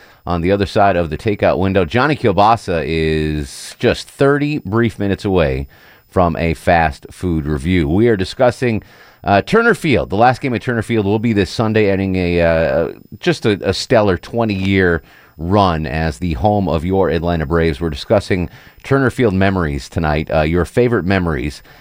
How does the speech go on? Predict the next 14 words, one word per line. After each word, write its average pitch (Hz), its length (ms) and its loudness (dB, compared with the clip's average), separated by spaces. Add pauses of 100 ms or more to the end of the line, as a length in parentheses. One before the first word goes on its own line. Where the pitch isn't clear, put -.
(140)
at 95 300 0
the 92 120 -4
Grand 90 360 0
Old 78 320 -2
Ballpark. 82 520 0
Four 120 240 0
oh 104 80 0
four, 110 240 -2
eight 98 160 -2
seven 87 240 -2
two, 98 240 -2
zero 92 320 0
seven 80 360 -2
fifty, 73 560 -4